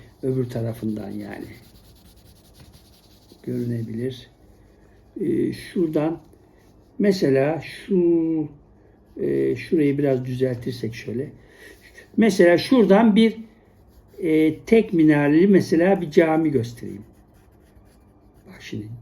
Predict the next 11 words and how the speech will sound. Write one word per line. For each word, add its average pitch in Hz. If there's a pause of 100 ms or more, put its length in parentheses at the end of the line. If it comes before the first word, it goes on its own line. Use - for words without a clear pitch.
(200)
tek 196
minareli 131 (560)
bir 190
cami 143
göstereyim. - (200)
Heh. 139 (1400)
Tek 151
minareli 135
bir 147
cami 139
gösterdik. 110